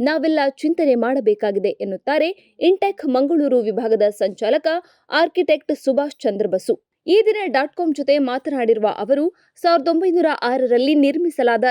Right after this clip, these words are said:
ಈ ಕಟ್ಟಡವನ್ನು ಕೆಡವಿ ಉಡುಪಿ ನಗರಸಭೆ ಕಚೇರಿಯನ್ನು ನಿರ್ಮಿಸುವ ಉದ್ದೇಶ ಕೂಡ ಇದೆ. ಈ ಹಳೆಯ ಕಟ್ಟಡ ಒಳಗಡೆಯಿಂದ ಬಲಿಷ್ಠವಾಗಿದೆ.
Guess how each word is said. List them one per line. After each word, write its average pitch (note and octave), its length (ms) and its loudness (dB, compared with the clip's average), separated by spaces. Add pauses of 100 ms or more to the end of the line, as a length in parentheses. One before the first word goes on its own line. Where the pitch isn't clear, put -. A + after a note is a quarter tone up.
(120)
ಈ B3 80 -4
ಕಟ್ಟಡವನ್ನು A3 680 -2
ಕೆಡವಿ B3+ 460 -2 (340)
ಉಡುಪಿ G4 380 2
ನಗರಸಭೆ C#4 580 0
ಕಚೇರಿಯನ್ನು A#3+ 680 2
ನಿರ್ಮಿಸುವ B3 580 0
ಉದ್ದೇಶ C4+ 520 -2
ಕೂಡ G3 220 -6 (160)
ಇದೆ. - 320 -4 (340)
ಈ C4+ 80 2
ಹಳೆಯ D4 440 0
ಕಟ್ಟಡ D4+ 480 -2
ಒಳಗಡೆಯಿಂದ C#4+ 720 0
ಬಲಿಷ್ಠವಾಗಿದೆ. A#3 920 -4